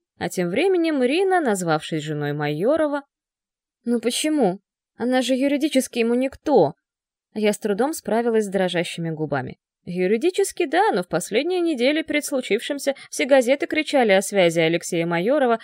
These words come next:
с его новой администраторшей. И потому, когда Ирина, сутками не отходившая от Лёшиной палаты, назвала себя его женой, все восприняли это как должное. Алексей около месяца находился в коме.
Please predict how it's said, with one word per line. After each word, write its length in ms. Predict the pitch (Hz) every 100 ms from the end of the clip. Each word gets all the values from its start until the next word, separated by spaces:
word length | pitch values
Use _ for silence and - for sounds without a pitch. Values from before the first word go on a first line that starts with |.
| -
с 120 | -
его 160 | 254 240
новой 340 | 233 220 208
администраторшей. 920 | 196 208 190 - 160 135 120 - - _ _ _ _ _
И 80 | 320
потому, 420 | 320 311 320 415
когда 400 | 427 330 277 269
Ирина, 280 | 254 339 262
сутками 460 | - 285 - 262 226
не 120 | 202
отходившая 640 | - 170 165 254 - 180
от 100 | 170
Лёшиной 400 | 180 233 196 170
палаты, 500 | 160 151 170 226 180 - - -
назвала 440 | 196 190 185 165
себя 260 | - 165 165
его 240 | 165 165
женой, 380 | 175 196 285 339 - -
все 200 | - 359
восприняли 560 | 381 - 330 320 320
это 160 | 302 294
как 240 | - 226
должное. 560 | 190 170 139 135 135 143 _ _ _ _ _ _ _
Алексей 480 | 240 240 233 320 302
около 300 | 277 277 262
месяца 460 | 233 165 160 - 156
находился 540 | 151 160 151 143 139
в 80 | -
коме. 320 | - 131 131